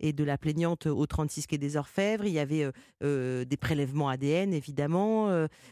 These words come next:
et il y avait aussi des éléments de, de, de psychologie, euh, sur Emily Spanton, puisque sa parole avait été mise en doute par, euh,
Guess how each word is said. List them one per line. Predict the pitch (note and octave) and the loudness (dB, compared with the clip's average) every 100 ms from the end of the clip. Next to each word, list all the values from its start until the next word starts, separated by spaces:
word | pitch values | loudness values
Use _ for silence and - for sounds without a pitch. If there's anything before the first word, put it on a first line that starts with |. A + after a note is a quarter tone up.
| - | -2
et | |
il | D#3+ | 0
y | |
avait | D#3 D#3 | 0 0
aussi | D#3 D3 D#3+ | -2 -2 -4
des | D#3 D3 | -4 -2
éléments | D#3 D#3 E3 E3+ | -2 -2 -2 -2
de, | D3+ | -2
de, | C#3 C3+ B2+ | -2 -2 -2
de | - | -4
psychologie, | C#3 - G#3 - G3 G3+ F3+ A#3 A#3+ A3+ | -2 -2 0 0 2 2 2 0 2 2
euh, | F3 | 0
sur | - E3+ | 0 -2
Emily | E3 D#3+ | -2 -4
Spanton, | - E3 E3 G#3 G#3+ | -2 -2 0 0 0
puisque | - - D3 - - | -4 -6 -6 -6 -8
sa | - G3+ F#3+ | -2 0 2
parole | G3+ F#3 F3+ G3+ E3+ | 0 0 0 0 0
avait | D3 D3 | 0 -2
été | - D#3 | -2 0
mise | D#3 D3+ | 0 2
en | D#3+ | 0
doute | E3 A#3+ C#4 - | 4 4 4 0
par, | F3+ D3+ | -4 -2
euh, | D3+ D3 C#3+ | 0 0 0